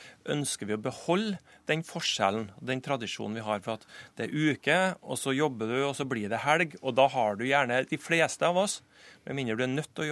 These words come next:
jobbe, har spesielle jobber som gjør at du må jobbe på søndagen, så har du fri. Så har vi fri sammen, så kan vi gjøre noe sammen. Øns-, er det en verdi vi ønsker å ta vare på? Eller skal vi legge også den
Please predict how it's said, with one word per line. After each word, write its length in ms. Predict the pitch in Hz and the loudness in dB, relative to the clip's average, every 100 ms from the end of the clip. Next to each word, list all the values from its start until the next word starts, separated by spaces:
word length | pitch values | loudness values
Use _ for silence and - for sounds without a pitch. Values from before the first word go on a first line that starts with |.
| 151 | -4
jobbe, 180 | - | -4
har 160 | 139 139 139 | -2 -2 -2
spesielle 400 | - 147 127 113 | -4 2 2 4
jobber 240 | 131 117 | 4 2
som 100 | 107 | 0
gjør 80 | 123 | -2
at 60 | 123 | -2
du 40 | 131 | -2
må 160 | 120 131 | 0 0
jobbe 160 | 135 135 | -2 -4
på 40 | |
søndagen, 280 | 143 113 110 | -2 -2 -2
så 100 | 151 | -4
har 280 | - - 110 | -8 -8 -8
du 80 | 123 | -8
fri. 260 | - 165 196 - - - | -2 4 4 2 -4 -4
Så 100 | 147 | 0
har 80 | 123 | 0
vi 60 | 131 | 0
fri 200 | - 135 | 0 0
sammen, 360 | - 117 107 127 | 2 0 0 -4
så 80 | 131 | -6
kan 120 | 127 | -4
vi 100 | 117 | -4
gjøre 200 | 110 113 117 | -2 -2 -2
noe 80 | |
sammen. 400 | 120 113 90 113 101 - - - | -2 -2 0 -2 -2 -14 -14 -6
Øns-, 160 | 131 - | -6 -2
er 140 | - 123 | -2 2
det 80 | |
en 120 | 117 120 | 2 4
verdi 220 | 120 113 | 2 0
vi 120 | 120 | 0
ønsker 200 | 123 - | -2 -4
å 60 | 110 | -8
ta 100 | 107 | 0
vare 200 | 123 107 | 2 2
på? 220 | - 214 - - - - | 0 0 -2 -14 -6 2
Eller 280 | 143 151 196 | 4 4 2
skal 200 | - 180 | 0 -2
vi 80 | 175 | 0
legge 320 | 170 160 156 | 2 0 -2
også 240 | 143 143 | 0 2
den 220 | 135 131 | 2 0